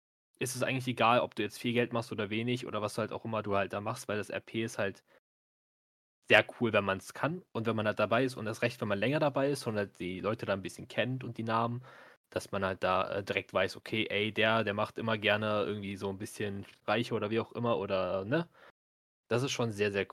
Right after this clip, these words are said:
cool. Aber ich muss halt leider sagen, ich war halt nie lang genug auf einem Server drauf, dass ich das erleben konnte,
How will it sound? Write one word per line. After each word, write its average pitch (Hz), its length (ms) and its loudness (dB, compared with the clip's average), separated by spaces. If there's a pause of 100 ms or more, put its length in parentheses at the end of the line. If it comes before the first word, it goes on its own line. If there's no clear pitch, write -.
cool. 165 320 0 (180)
Aber 117 220 4
ich 123 160 -2
muss 127 160 -2
halt 110 140 0
leider 107 260 4
sagen, 110 220 2
ich - 100 -12
war 120 60 4
halt - 120 -2
nie 123 260 0
lang 120 340 0
genug 156 360 -4
auf - 120 -8
einem 95 160 -8
Server 127 400 -4
drauf, 123 520 -4
dass - 180 -6
ich 107 100 -8
das - 340 -6
erleben 98 460 -4
konnte, 175 440 -2